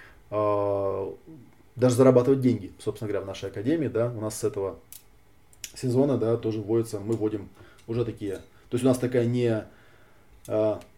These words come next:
<coughs> благотворительная тусовка, а мы начинаем потихонечку платить нашим супервизорам за их работу. Вот. Ну и вот я ещё раз на всякий случай скажу, да, что всё ещё до тринадцатого числа можно внести предоплату.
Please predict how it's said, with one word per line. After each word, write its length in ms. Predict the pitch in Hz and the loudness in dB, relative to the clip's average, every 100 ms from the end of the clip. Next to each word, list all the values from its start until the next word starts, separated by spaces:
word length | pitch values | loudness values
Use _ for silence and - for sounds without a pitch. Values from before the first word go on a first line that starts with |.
| - | 8
<coughs> 340 | - 587 196 127 | 12 12 12 10
благотворительная 560 | 139 131 127 180 180 | 8 6 6 6 4
тусовка, 480 | 143 127 127 - 95 - - | -2 0 -2 -2 -8 -10 -12
а 80 | 104 | -4
мы 120 | 131 | -2
начинаем 460 | 151 - 120 143 135 - - - | -2 0 2 2 0 -12 -12 -8
потихонечку 720 | 120 110 117 127 - 127 - - - - - - - - | -6 -2 0 0 0 -2 -4 -20 -20 -20 -18 -18 -16 0
платить 340 | 127 127 - | 2 2 -2
нашим 240 | 92 - 92 | -6 -10 -12
супервизорам 500 | 92 104 127 143 101 | -8 -2 0 0 0
за 240 | 107 113 | 0 -2
их 220 | 113 110 - - | -6 -12 -14 -6
работу. 520 | - 113 113 92 90 80 - - - - - - 107 | -2 -2 -2 -6 -12 -16 -20 -20 -20 -20 -20 -14 -4
Вот. 220 | 104 - | -2 6
Ну 100 | 202 | 10
и 40 | |
вот 160 | 156 147 | 10 10
я 80 | 123 | 8
ещё 140 | 131 | 6
раз 100 | - | 2
на 60 | 120 | 2
всякий 200 | 127 113 | 0 0
случай 220 | 120 120 | -2 -2
скажу, 360 | - 135 196 | 2 6 6
да, 180 | 156 123 | 6 4
что 520 | 120 110 104 98 95 - 98 - | 2 0 2 0 -4 -10 -16 0
всё 200 | - 139 | 6 6
ещё 180 | - 107 | 6 -2
до 80 | |
тринадцатого 440 | 113 123 110 - 101 | 0 0 0 -2 -8
числа 240 | - 110 | -4 -2
можно 220 | 107 107 | -2 -2
внести 280 | 110 117 - | -2 -4 -4
предоплату. 640 | - 117 127 254 262 214 | -2 0 4 4 4 0